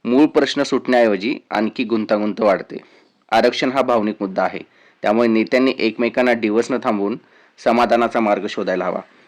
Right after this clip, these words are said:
कारण जर शब्दांनी जर जखम केली तर त्यावर मलम लावायला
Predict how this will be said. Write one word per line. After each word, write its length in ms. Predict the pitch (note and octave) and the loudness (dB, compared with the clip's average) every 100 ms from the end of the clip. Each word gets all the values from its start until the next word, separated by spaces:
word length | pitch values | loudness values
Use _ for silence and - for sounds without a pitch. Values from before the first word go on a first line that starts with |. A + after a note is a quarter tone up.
| _ | _
कारण 220 | - G#2+ A2+ | -2 0 2
जर 100 | A2+ | 0
शब्दांनी 500 | - A#2 G2+ A#2+ B2 | 0 -2 0 2 2
जर 140 | A#2+ | 0
जखम 360 | A#2 A2 A#2 A2+ | 0 -2 -2 -2
केली 300 | B2 A2 G#2+ - | -2 -2 -4 -8
तर 40 | B2+ | -2
त्यावर 260 | A2+ A2 A2 | 2 4 4
मलम 380 | G#2+ G#2 A2 A2 | 2 2 2 4
लावायला 300 | G#2 G2+ | 4 2